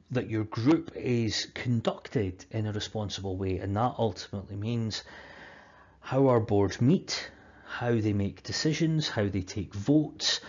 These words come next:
how your A G M happens, what would happen if the organisation needs to change or close. It's kind of everything surrounding the, the conducted work. It talks about how you're going to be accountable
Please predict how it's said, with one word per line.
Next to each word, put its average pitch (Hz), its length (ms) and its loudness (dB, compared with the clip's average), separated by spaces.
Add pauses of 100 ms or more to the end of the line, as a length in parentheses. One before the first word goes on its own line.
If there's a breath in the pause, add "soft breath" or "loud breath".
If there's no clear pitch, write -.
(120)
how 101 120 -2
your 98 240 0
A 101 240 -4
G 104 280 -4
M 127 240 2
happens, 113 640 -2
what 110 220 0
would 107 140 -4
happen 107 540 2 (300 loud breath)
if - 120 -16
the 110 120 -2
organisation 101 960 -2
needs 98 320 -2
to 98 120 -6
change 101 800 4
or 92 140 -2
close. - 680 0 (1200 loud breath)
It's - 100 -14
kind 104 160 4
of 98 80 2
everything 104 640 4
surrounding 98 880 6 (580 loud breath)
the, 95 720 2 (200)
the 107 100 0
conducted 95 580 -2
work. 87 400 -4 (800 loud breath)
It - 80 -12
talks 117 220 6
about - 140 -2
how 123 100 6
you're 117 140 8
going 113 160 4
to - 100 -4
be 101 120 0
accountable 107 880 0